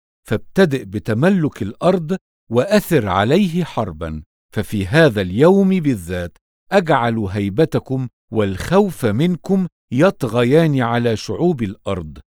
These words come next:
وكل الذين يسمعون أخباركم يرتعدون ويفزعون أمامكم." القضاء على الملك سيحون. فأرسلت رسلا من صحراء قديموت إلى سيحون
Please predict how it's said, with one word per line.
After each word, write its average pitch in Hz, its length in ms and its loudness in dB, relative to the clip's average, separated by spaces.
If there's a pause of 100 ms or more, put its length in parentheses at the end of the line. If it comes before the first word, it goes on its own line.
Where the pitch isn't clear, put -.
(200)
وكل 202 440 2
الذين 123 520 0
يسمعون 117 760 0
أخباركم 113 1040 -2 (280)
يرتعدون 131 1040 0
ويفزعون 104 960 0
أمامكم." 85 840 -6 (500)
القضاء 185 840 0
على 113 280 0
الملك 127 640 -2
سيحون. 104 840 -6 (720)
فأرسلت 170 720 0
رسلا 127 540 0
من 104 260 -2
صحراء 120 640 -2
قديموت 98 840 -4
إلى 101 380 -4
سيحون 117 680 -2